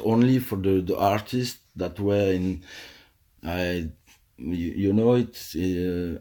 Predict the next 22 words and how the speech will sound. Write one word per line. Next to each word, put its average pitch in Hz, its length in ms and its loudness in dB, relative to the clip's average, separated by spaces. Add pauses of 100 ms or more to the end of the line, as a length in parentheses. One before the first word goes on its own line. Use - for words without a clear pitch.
I 95 120 -4
think, 113 380 -2
uh, 95 100 0
most 107 460 0
of 104 160 -6
calligraphers, 123 680 0
good 131 240 0
calligraphers, 120 760 0 (440)
uh, 87 480 -2
wasn't, 107 680 0 (100)
um, 92 1000 -2 (180)
very 110 360 4
much 113 300 0
in 98 240 2
social 101 420 -2
medias 101 680 2
and, 95 380 -2
and 95 200 0
stuff, 104 440 0
and 95 280 0
so 107 360 2
people 117 720 2